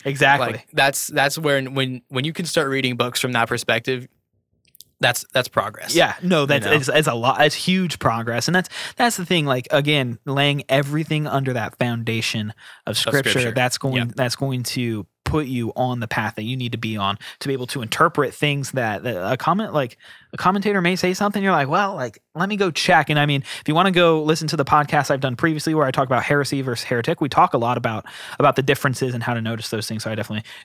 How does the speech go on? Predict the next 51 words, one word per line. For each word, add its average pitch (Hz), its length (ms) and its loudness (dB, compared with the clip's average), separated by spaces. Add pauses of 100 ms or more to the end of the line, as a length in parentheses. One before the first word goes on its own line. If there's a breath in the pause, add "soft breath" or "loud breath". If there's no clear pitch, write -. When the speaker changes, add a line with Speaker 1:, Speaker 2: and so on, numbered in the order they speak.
Speaker 1:
go 123 240 2
check - 360 -2
that 113 240 0
out. 127 220 4
So 202 280 4 (580 loud breath)
we're 165 80 -2
gonna 220 140 4
kinda 220 320 4
finish 220 340 2
up 175 140 6
here. 180 100 6
I 170 40 8
have 196 120 4
a 196 40 -2
few 285 220 -2
more 190 220 4
that 190 100 6
I 180 40 6
wanted 175 320 4
to - 20 -6
talk 156 220 4
about. 165 260 4 (260 loud breath)
We 175 60 0
don't 220 120 2
really 220 140 2
have 185 100 2
time, 156 500 4 (280 loud breath)
so 160 60 4
I'll 165 140 8
just 175 140 -2
say 185 100 6
them 160 200 0
really 165 160 4
quickly. 160 360 2
I 151 80 8
watch 160 220 6
a 196 40 4
lot 170 160 8
of 143 60 4
sermons 180 400 2
from 180 140 2
pastors 160 420 2
that 151 100 6
I 143 60 4
look 135 180 0
up 147 180 0
to. 311 220 -2 (340 loud breath)
Speaker 2:
Same - 220 0
Speaker 1:
And 170 80 4
then 170 200 4
Speaker 2:
rules 151 280 -4